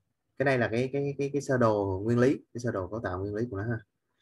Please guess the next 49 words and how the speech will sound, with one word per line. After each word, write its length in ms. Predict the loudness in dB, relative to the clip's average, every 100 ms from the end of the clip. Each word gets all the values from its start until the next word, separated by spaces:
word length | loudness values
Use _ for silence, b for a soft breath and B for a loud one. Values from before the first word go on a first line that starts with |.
| _ _
Thì 240 | 2 4 4
trong 160 | 2
cái, 140 | 2 0
cái 180 | 0 -4 -6
stator 520 | 0 4 8 8 8
nó 40 |
sẽ 180 | 4 2 2
quấn 180 | 0
gồm, 180 | 0 -2
gồm 260 | 0 -2 0
có 80 | 0
hai 200 | 0 0
cái 140 | -2
cuộn 100 | -2
dây. 160 | 0 0 -2 _ _
À, 180 | -8 -8 -12 _ _ _ _
cái 60 | -2
động 140 | 2
cơ 120 | 4
một 180 | 4 2 4
pha 240 | 4 4 -4
nó 100 | -8
sẽ 100 | -4
quấn 180 | -2 0
gồm 160 | -2 -2
có 80 |
hai 140 | 0 0
cuộn. 240 | 0 -4 -6 _ _ _ _ _ _
Một 180 | -4 2
cuộn 200 | 4 6
nó 100 | 6
gọi 160 | 6 6
là 100 | 4
cái 120 | 0 -2
cuộn, 320 | -2 -2 -8 -12 _ _ _
cuộn 160 | -2 6
chính, 280 | 4 4 -8 _ -2
main 280 | 2 4 6
winding 320 | 6 6 4
này 160 | 0
là 100 | -2
gọi 140 | -2 -2
là 160 | -4 -4
cuộn 240 | -4 -2
dây 200 | -2 0
chính 140 | 0 0
á, 180 | -4 -8 -10
cuộn 180 | -6
chạy. 280 | 0 0 -2